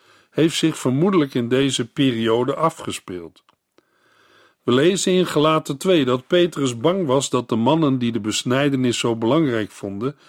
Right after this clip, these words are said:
kritiek op hem zouden hebben. Eerst had hij namelijk met niet-Joodse christenen gegeten, maar toen er enkele Joden uit de groep van Jacobus kwamen, deed hij dat niet meer en at voortaan apart. Galaten twee vers elf tot en met zestien.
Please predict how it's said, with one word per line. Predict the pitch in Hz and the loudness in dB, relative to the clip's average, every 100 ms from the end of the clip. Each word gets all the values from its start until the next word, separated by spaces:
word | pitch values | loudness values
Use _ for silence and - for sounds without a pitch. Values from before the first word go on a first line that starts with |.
| - _ | -20 _
kritiek | - 175 185 - 226 208 - | -8 0 0 0 -2 -2 -2
op | 170 156 | -4 0
hem | 135 135 | -2 0
zouden | 120 120 110 95 | 2 2 2 -2
hebben. | 95 87 - _ _ _ _ _ _ _ _ | -6 -12 -20 _ _ _ _ _ _ _ _
Eerst | - 190 196 - | 0 0 0 0
had | 156 139 | -2 2
hij | 139 | 0
namelijk | 139 135 131 151 156 | 2 2 2 2 0
met | 131 117 | -2 0
niet-Joodse | 135 180 - 127 120 120 - 110 | 0 0 0 2 2 0 -6 -6
christenen | 147 156 - 120 107 | -2 -2 0 -4 -4
gegeten, | - 98 101 98 104 165 160 - _ - - _ | -4 -6 -4 -6 -2 0 -2 -6 _ -20 -20 _
maar | 160 151 | -2 2
toen | 208 | 2
er | 180 | 2
enkele | - 180 170 147 143 | 2 -2 2 2 4
Joden | 143 190 175 | 4 4 4
uit | 156 147 | 2 2
de | 131 | -2
groep | 156 185 - | 0 0 0
van | 143 | 0
Jacobus | 135 123 170 185 151 113 | 2 2 2 2 2 -4
kwamen, | - 95 101 170 180 _ _ _ | -4 -4 -2 -4 -6 _ _ _
deed | 135 160 175 | 0 2 2
hij | 151 151 | -2 0
dat | 143 120 | 0 2
niet | 151 185 - | 0 0 0
meer | 123 143 156 | 2 2 2
en | 143 | 2
at | 135 131 | 0 -2
voortaan | - 120 117 147 156 | 0 0 2 2 2
apart. | 156 160 165 - - _ _ _ _ _ _ | 0 0 -2 -2 -20 _ _ _ _ _ _
Galaten | - 143 120 - 104 | 0 2 2 -2 -8
twee | 120 107 110 | 0 2 2
vers | - 113 - | -2 -6 -4
elf | 113 107 - | -6 -8 -6
tot | 120 117 | -8 -4
en | 131 | -4
met | 131 | -4
zestien. | - 156 - - 101 92 | -2 -2 -2 -10 -12 -14